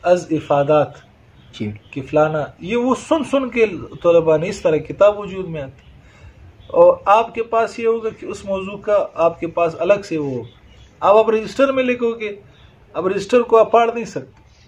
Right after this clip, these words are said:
Speaker 1: क्योंकि इधर पाड़ोगे तो साथ में ये दूसरा मौजू भी चला जाए। हम लोग फिर क्या करते हैं, पोर्शन बनाते हैं ना, तो पोर्शन बनाने से अच्छा है आप अलग से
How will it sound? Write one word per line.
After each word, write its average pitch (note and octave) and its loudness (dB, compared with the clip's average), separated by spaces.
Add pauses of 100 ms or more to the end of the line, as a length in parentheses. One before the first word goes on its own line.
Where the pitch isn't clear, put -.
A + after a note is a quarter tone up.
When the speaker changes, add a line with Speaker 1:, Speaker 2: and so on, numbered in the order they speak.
(400)
Speaker 1:
क्योंकि G3+ -10
इधर A3+ 4
पाड़ोगे A#3 2
तो - -12
साथ G#3+ 2
में G#3 -8
ये G3+ -8
दूसरा F#3 -4
मौजू F#3+ -6
भी F#3+ -8
चला C3 -4
जाए। - -12 (1300)
हम D#3+ -2
लोग F#3+ -2
फिर G#3 -6
क्या A3+ 2
करते A3+ 4
हैं, A3+ 4
पोर्शन F#3 0
बनाते C#3+ -2
हैं E3+ -8
ना, B3 -20 (1400)
तो G#3+ 2 (140)
पोर्शन A3+ 4
बनाने G#3+ 0
से G#3+ -6
अच्छा G3+ -2
है G#3+ 2
आप G3 -2
अलग F3 0
से B3 -4